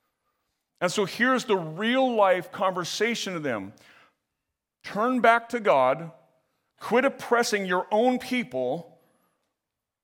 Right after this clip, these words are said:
right? Live justly. One of the things that they are called to do is care for the widows and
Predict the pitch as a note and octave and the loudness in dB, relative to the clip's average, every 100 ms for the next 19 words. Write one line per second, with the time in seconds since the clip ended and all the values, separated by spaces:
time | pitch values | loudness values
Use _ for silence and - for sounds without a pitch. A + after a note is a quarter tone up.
0 | _ _ _ _ D#3+ - - - _ D#3+ | _ _ _ _ 2 2 -2 -20 _ -2
1 | G#3 C#4 A#3+ - B2+ A#2 G3 A#3 - D3 | 4 4 2 -6 -10 0 4 4 2 -4
2 | C#3+ C#3+ G3+ F3 G3+ G3+ E3+ G3 E3+ F3+ | -2 -2 -4 -2 -2 -2 -4 -6 -4 -2
3 | F#3+ F3+ D3+ G3+ G3+ G3 F#3+ G#3+ A3+ E3+ | 4 4 4 2 2 2 -4 -2 0 -2
4 | - - G#3+ B3 C4 B3+ G#3 F#3 G3+ E3 | -6 0 2 2 0 -2 -2 0 0 -2
5 | F3+ | -4